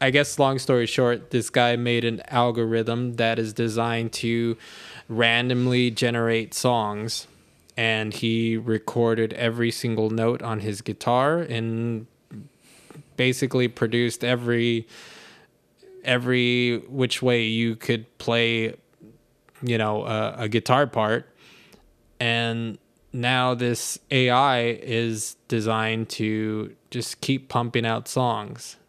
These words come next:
for as long as you have it running. And so the video you posted was a ten hour, <laughs> a ten hour video of all these songs that this computer A I generated.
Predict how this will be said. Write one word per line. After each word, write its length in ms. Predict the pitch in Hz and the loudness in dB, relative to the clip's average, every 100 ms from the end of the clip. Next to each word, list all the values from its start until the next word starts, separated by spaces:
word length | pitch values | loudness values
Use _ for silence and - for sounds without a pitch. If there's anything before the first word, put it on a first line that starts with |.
| _ | _
for 140 | - 113 | -2 0
as 220 | 107 110 | 0 2
long 280 | 110 113 113 | 0 2 -2
as 160 | 104 | -4
you 580 | 107 107 107 107 107 110 - | -4 -2 -2 -4 -6 -8 -6
have 240 | 117 104 | -4 -2
it 100 | 107 | -4
running. 480 | 117 120 113 98 104 - - - - _ _ - | -2 0 0 -4 -10 -18 -20 -20 -20 _ _ -10
And 120 | 107 | -8
so 220 | - 107 | -2 -2
the 100 | 107 | 0
video 260 | 107 110 107 | 0 0 0
you 180 | 107 104 | -2 -2
posted 460 | 123 131 127 113 | 0 0 -2 -6
was 180 | 107 101 | -4 -6
a 80 | 104 | -6
ten 280 | - 107 107 | -6 -4 -2
hour, 640 | 104 101 104 104 101 98 - _ _ | -2 -2 -2 -2 -2 -6 -12 _ _
<laughs> 240 | _ - 123 127 104 - - - 127 | _ -6 -4 -4 -8 -14 -16 -8 -8
a 40 | |
ten 220 | - 151 139 | 2 4 6
hour 240 | 139 127 | 4 2
video 420 | 117 135 131 113 | 2 2 4 2
of 340 | 104 107 101 - _ - - - _ - | 0 -2 -4 -12 _ -20 -20 -20 _ -10
all 280 | 104 101 101 | -4 -2 -2
these 200 | 107 - | -2 -2
songs 640 | 117 110 104 104 - - - | 0 0 -2 -8 -12 -18 -6
that 240 | 107 98 | -6 -4
this 420 | 107 98 - - _ _ - | -4 -4 -8 -12 _ _ -10
computer 440 | 107 101 117 110 | -10 -2 0 2
A 200 | 107 107 | 2 0
I 200 | 107 104 | 0 -2
generated. 640 | 104 110 113 101 95 98 | 0 0 0 -2 -4 -8